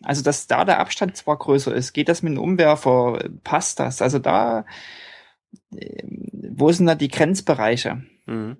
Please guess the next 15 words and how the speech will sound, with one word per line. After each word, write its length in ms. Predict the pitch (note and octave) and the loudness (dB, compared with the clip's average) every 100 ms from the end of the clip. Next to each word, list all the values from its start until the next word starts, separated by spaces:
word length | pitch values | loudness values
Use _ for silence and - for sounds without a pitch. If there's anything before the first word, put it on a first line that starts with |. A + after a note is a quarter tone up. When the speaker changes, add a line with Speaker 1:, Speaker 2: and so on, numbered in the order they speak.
| - | -6
Speaker 1:
Wie 120 | C#3 | 0
viel, 380 | D#3+ C#3+ B2+ A2+ | 4 6 4 0
wie 120 | C3 | -4
viel 120 | D#3+ | -4
Zähne 320 | - - D3 D3 | -2 0 0 0
Unterschied 540 | D#3 E3 - D3 C3+ | 0 0 2 0 2
lassen 220 | D3 D#3+ | 0 2
sich 180 | D3+ - | 0 2
wirklich 240 | C3+ C#3 | 2 2
in 60 | - | 0
der 80 | C3 | -2
Praxis, 720 | - D3+ - - B2 - - | 0 -4 -2 -2 -2 -4 -8
äh, 420 | - B2 B2 A#2+ - _ - _ _ _ - | -4 0 0 0 -6 _ -20 _ _ _ -6
noch 240 | - C3+ | -2 0
schalten? 500 | - B2 C#3+ C3 C3+ | 2 2 2 -2 -14